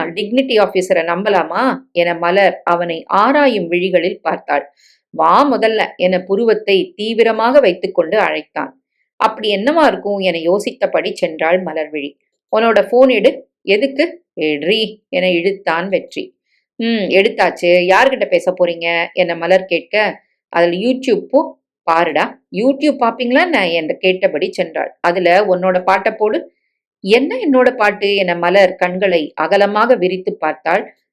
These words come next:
"அதான் அன்னைக்கு லோகித் தெரிய கையை தூக்கிட்டு ஹால்ல ஆடினியே" என வெற்றி அசால்ட்டாக கூறினான். "டிக்னிட்டி ஆபீசர் அங்கெல்லாம் பார்க்கலாமா?" "அப்போ, அப்போ அன்னைக்கு, அன்னைக்கு நீங்க என்ன அதை பாத்தீங்களா?" என டோராவை போல கேட்டாள் மலர்விழி.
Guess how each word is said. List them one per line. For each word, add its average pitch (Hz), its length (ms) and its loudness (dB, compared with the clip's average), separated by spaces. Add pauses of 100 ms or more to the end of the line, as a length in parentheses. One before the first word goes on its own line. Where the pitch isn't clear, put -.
(100)
"அதான் 233 300 4
அன்னைக்கு 180 320 -2
லோகித் 254 460 4
தெரிய 214 320 2
கையை 220 320 2
தூக்கிட்டு 220 440 -4
ஹால்ல 220 360 2
ஆடினியே" 151 440 -4 (180)
என 170 280 -4
வெற்றி 170 580 -4
அசால்ட்டாக 185 640 -2
கூறினான். 151 440 -6 (640)
"டிக்னிட்டி 233 500 0
ஆபீசர் 196 460 4
அங்கெல்லாம் 170 420 0
பார்க்கலாமா?" 156 580 -4 (380)
"அப்போ, 175 640 4
அப்போ 180 240 0
அன்னைக்கு, 175 500 -4
அன்னைக்கு 180 260 -6
நீங்க 165 180 -6
என்ன 156 200 -6
அதை 151 220 -2 (120)
பாத்தீங்களா?" 165 640 -2 (380)
என 196 540 0 (320)
டோராவை 254 560 4
போல 180 220 -2
கேட்டாள் 175 520 -2
மலர்விழி. 151 460 -8